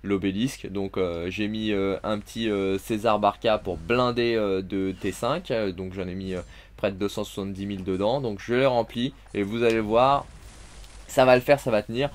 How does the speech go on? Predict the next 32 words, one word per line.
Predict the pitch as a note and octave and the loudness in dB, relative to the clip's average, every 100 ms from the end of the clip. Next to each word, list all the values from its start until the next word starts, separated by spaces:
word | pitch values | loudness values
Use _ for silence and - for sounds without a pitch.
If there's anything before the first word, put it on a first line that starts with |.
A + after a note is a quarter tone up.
| - - - | -10 -16 0
En | - A2+ | 4 10
parallèle | C3+ A2+ C3 C3+ | 10 10 8 8
évidemment, | C3 A2+ A2+ A2+ C3 | 6 2 2 4 2
par | C3 C#3+ | 8 8
derrière, | B2+ A#2+ A#2 C3 C#3 | 10 6 8 4 4
j'attaque | B2 B2 B2 | 2 2 0
aussi | A#2+ - | -2 0
leur | A#2 G#2+ | 4 6
raid | A2+ A#2 | 4 4
avec, | G#2 G#2 A2+ | 2 2 0
euh, | G#2 | 0
une | G#2+ | -2
unité | G#2 G#2+ A2 | -4 -2 0
d'archer | G2 - F2+ | 0 -2 -6
T | E2 | -6
cinq | - G#2 B2 - - - - - - - - - - | -4 -6 -6 -16 -18 -20 -20 -20 -20 -20 -20 -20 -18
pour | - F#2+ | -4 -2
être | F#2+ | -2
sûr, | - C3 A#2 | 0 4 4
euh, | G2+ G2 | 4 2
qu'on, | G2 G2+ F#2 F2 F2 F#2+ | -2 -6 -8 -8 -10 -10
qu'on | G2+ F2+ F#2 | -10 -8 -8
tienne. | - A#2 B2 D3+ - - | -4 -2 -2 -6 -14 -12
Donc | F#2 F2+ | -10 -2
ça | C3 | 4
va | C3 | 4
bien | B2 | 4
se | A#2+ | 0
passer, | G#2+ G2 A#2 | 0 0 0
il | |
y | A#2+ | 0
a, | F#2 | 0